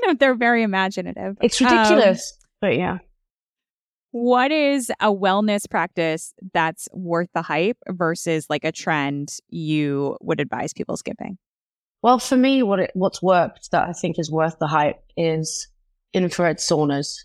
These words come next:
Speaker 2: I actually really do swear by them. It's just such a great time to, like, appreciate your body and try and not be on your phone, even for forty-five minutes. I'm so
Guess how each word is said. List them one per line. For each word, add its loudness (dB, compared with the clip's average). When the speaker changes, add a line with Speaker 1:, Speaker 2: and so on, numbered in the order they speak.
Speaker 2:
I 2
actually -2
really 2
do 0
swear 0
by 2
them. 0
It's -8
just -4
such -2
a -2
great 2
time 2
to, 0
like, -2
appreciate 0
your 0
body -2
and -4
try 0
and 0
not -6
be 0
on 0
your 0
phone, 2
even 0
for -4
forty-five 0
minutes. 0
I'm -2
so 0